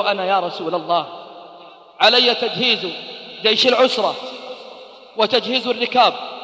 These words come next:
بأحلاسها وركابها وأقتابها وعدتها وعتادها". من أجل من يا إخوان؟ من أجل الله عز وجل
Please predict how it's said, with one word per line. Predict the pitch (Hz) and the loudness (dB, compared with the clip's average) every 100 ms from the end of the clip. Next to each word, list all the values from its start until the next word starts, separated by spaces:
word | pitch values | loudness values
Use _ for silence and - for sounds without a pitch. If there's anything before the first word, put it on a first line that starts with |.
| - - | -12 2
بأحلاسها | 220 - 254 226 - 196 165 - - - | 4 6 8 8 6 -2 -4 -6 -8 0
وركابها | 247 240 240 240 214 180 | 2 2 2 2 2 -2
وأقتابها | 175 247 - - 262 240 233 269 | 4 4 4 4 4 4 2 4
وعدتها | 262 254 240 208 175 - - - | 4 4 0 0 -4 -8 -12 -4
وعتادها". | 254 214 - 196 175 - 151 - - - - 277 | 0 0 4 2 2 -6 -10 -12 -16 -18 -14 -2
من | 285 | 2
أجل | 285 269 | 2 2
من | 277 247 | 0 0
يا | 233 | -2
إخوان؟ | 220 220 170 - - - | -2 -2 -2 -8 -16 -4
من | 269 | 0
أجل | 262 240 | 2 0
الله | 262 262 | 2 4
عز | 214 240 247 | 4 0 2
وجل | 240 240 202 | 0 0 -2